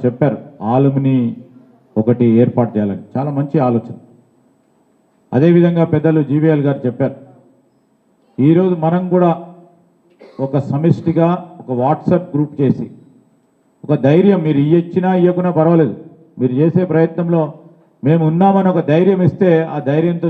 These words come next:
చదువుకోపోయేవారు ఉంటారు. మీకున్న గొప్ప అనుభవాలు కానీ చదువుకునేటప్పుడు ఈరోజు ప్రభుత్వ పరంగా మీరు చూస్తూ ఉన్నారు, అన్ని వ్యవస్థల్లో కూడా ప్రభుత్వం, కేంద్రం కానీ రాష్ట్రం కానీ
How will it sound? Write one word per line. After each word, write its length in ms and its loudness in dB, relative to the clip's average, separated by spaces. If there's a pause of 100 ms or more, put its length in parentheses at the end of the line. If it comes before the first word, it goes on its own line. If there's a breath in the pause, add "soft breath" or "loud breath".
చదువుకోపోయేవారు 760 0
ఉంటారు. 240 -2 (1040)
మీకున్న 400 2 (100)
గొప్ప 180 0 (140)
అనుభవాలు 420 2
కానీ 160 -4 (420)
చదువుకునేటప్పుడు 680 -2 (100)
ఈరోజు 320 2
ప్రభుత్వ 400 -2
పరంగా 320 -2
మీరు 160 -4
చూస్తూ 240 -4 (100)
ఉన్నారు, 200 -6 (500)
అన్ని 380 -4
వ్యవస్థల్లో 520 -2
కూడా 120 0 (100)
ప్రభుత్వం, 380 -4 (120)
కేంద్రం 380 -4
కానీ 140 -6 (100)
రాష్ట్రం 380 -6
కానీ 140 -8